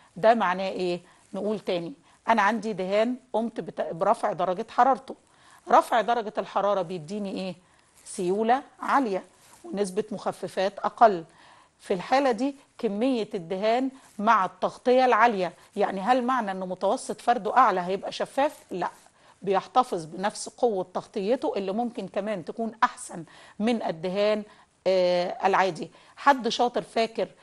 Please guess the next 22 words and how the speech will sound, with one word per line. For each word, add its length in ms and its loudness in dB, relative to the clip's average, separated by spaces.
من 200 -2
اللي 160 0
احنا 180 -4
قلناه 420 -4
مبرر 480 4
لان 380 -2
الدهان 380 -4
الساخن 560 -6
درجة 280 6
تغطيته 600 -4
اعلى 260 6
من 200 -2
الدهان 400 -4
العادي؟ 420 0
طبعًا 320 4
برافو 340 2
عليكم 520 0
اللي 140 -4
فاكرين 500 -4
ان 180 -6
عشان 340 -4
نسبة 260 -4